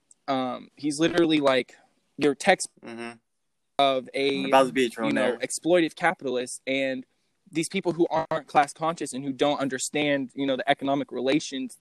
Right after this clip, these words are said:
Speaker 1: that lead to their exploitation are, like, only looking at the racial factor. And they're like, "Yeah, man, he's on our side. He wrecked him." And I was just like, it's, it's so much more than that. And it's,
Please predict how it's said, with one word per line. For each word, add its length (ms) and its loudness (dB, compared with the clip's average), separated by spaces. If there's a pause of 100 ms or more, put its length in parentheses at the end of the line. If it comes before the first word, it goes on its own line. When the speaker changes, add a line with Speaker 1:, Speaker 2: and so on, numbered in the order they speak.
(420)
Speaker 1:
that 160 4
lead 300 2
to 120 0
their 140 4
exploitation 840 -4
are, 160 4
like, 320 4
only 240 6
looking 300 4
at 100 0
the 80 -10
racial 260 -2
factor. 280 -6
And 80 -10
they're 40 -6
like, 220 -2
"Yeah, 220 6
man, 300 0 (520)
he's 140 2
on 120 4
our 80 0
side. 320 4
He 100 -4
wrecked 340 -2
him." 280 -6 (400)
And 160 -2
I 80 4
was 140 -2
just 180 -10
like, 240 0 (960)
it's, 360 -4
it's 220 -4
so 160 4
much 200 -6
more 300 -2
than 160 -6
that. 320 -4
And 180 -4
it's, 340 -12